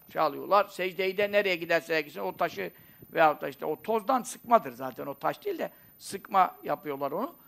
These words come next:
Secdeyi onun üzerine yapıyorlar. O secdeyi onun üzerine yapıyor. Namazı bitirdi. Yine o şeyin üzerine, parça, bir şey parçasının üzerine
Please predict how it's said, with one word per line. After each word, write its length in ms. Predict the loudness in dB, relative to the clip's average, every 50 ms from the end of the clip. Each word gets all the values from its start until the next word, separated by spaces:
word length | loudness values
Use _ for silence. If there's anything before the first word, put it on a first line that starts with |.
| _ -20 _ _ _
Secdeyi 420 | 0 2 4 4 4 4 4 6 6
onun 160 | 4 4 4
üzerine 240 | 2 2 4 4 4
yapıyorlar. 440 | 2 2 2 -2 -8 -8 -10 -14 -20 _ _ _ _ _ _ _ _ _ _ -20 -12 -8
O 40 | 0
secdeyi 400 | 8 8 8 8 8 6 4 4
onun 160 | 4 2 0
üzerine 240 | 0 0 0 2 2
yapıyor. 320 | 2 0 0 -4 -6 -6 -4
Namazı 500 | 0 2 4 6 6 4 4 0 -6 -8
bitirdi. 540 | -10 -8 -6 -8 -6 -2 -2 -2 -2 -2 -6 -14 _ -20 -10
Yine 220 | -8 -2 2 4 4
o 200 | 6 4 4 2
şeyin 240 | 0 -2 -2 -2
üzerine, 540 | -4 -4 -2 -2 0 0 0 -2 -2 -4 -6 -10 _ _ _ _ _ _ _ -20 -20 -20 -20 -20 -8 0
parça, 360 | 2 2 2 2 -2 -10 -14 -12 -12 -12 -14 -16 -20 _ _ _ _ _ _ _ _ _ _
bir 240 | -18 -12 -12 -12 -10
şey 280 | -8 -6 -6 -4 -4 0
parçasının 540 | 0 2 2 2 0 -4 -6 -6 -8 -10
üzerine 360 | -6 -4 -4 -2 -2 -4 -6